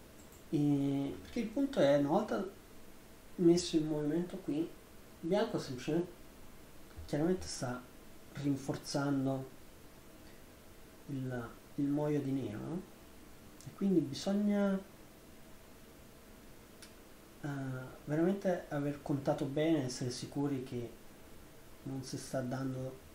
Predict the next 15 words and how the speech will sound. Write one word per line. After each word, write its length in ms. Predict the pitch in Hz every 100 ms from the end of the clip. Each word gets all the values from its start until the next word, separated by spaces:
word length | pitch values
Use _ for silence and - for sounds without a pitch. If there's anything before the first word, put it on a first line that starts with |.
| - - - - - -
troppi 300 | 170 160 147
punti 480 | 127 127 127 127 127 - - - - - - -
all'avversario 560 | 151 139 127 123 120 113
prima 240 | - 127
di 100 | 123
giocare 260 | 123 131 127
una 80 | 120
cosa 180 | 123 123
del 120 | 120
genere, 240 | 120 117 123
perché 360 | - - 143 147
se 220 | - 175
questa 260 | 156 - 165
cosa 320 | 233 226 214
sbaglia 500 | 190 196 202 202